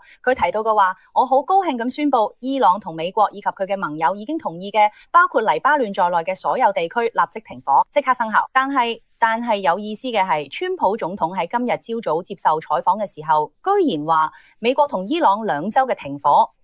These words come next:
唔包括黎巴嫩同黎巴嫩嘅真主黨達成嘅協議，但雙方喺呢個條件未達成未一致啊，大家睇出嚟啦。所以呢，我哋睇到呢，以色列今日猛轟黎巴嫩嘅真主黨，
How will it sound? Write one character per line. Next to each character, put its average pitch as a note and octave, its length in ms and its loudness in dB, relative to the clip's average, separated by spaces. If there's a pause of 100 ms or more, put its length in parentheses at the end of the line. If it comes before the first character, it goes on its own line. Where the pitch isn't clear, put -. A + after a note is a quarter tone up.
唔 F3+ 180 -10
包 G3+ 220 4
括 G3+ 280 -2
黎 C#3+ 180 -2
巴 A3 140 2
嫩 E3 300 -4
同 D#3 280 -8
黎 C#3 140 -2
巴 A#3 160 4
嫩 G3+ 200 -8
嘅 D3+ 220 -4
真 G3 240 -6
主 D3+ 140 -8
黨 C#3 260 2 (2000)
達 F#3+ 120 0
成 - 180 -12
嘅 B3 140 -6
協 F3 140 -14
議， D#3 220 -12 (380)
但 B3+ 160 2
雙 E4+ 180 0
方 E4 160 2
喺 A#3+ 140 -2
呢 C4 80 0
個 B3+ 100 0
條 D#3+ 220 -6
件 F3+ 180 -10
未 E3 160 -4
達 - 140 -2
成 C#3+ 200 -12
未 D3 100 -8
一 E3 140 -6
致 - 200 -18
啊， - 80 -16 (100)
大 C#3+ 120 -6
家 F3 100 -4
睇 F#3+ 160 -10
出 F3 120 -14
嚟 - 180 -16
啦。 - 100 -10 (180)
所 G4 160 -2
以 G4 120 -4
呢， F4 140 0
我 C#4 100 2
哋 F#3 120 0
睇 G3+ 220 -4
到 B3+ 140 2
呢， C4 120 2
以 A#3 140 -4
色 D4 120 -6
列 C4 120 -2
今 C#4+ 140 -2
日 - 20 2
猛 G3+ 460 -4
轟 C#4 280 0
黎 C3+ 120 -4
巴 A#3+ 160 2
嫩 A3 140 -6
嘅 F3+ 180 -10
真 C4 280 0
主 F3+ 200 -8
黨， E3+ 280 4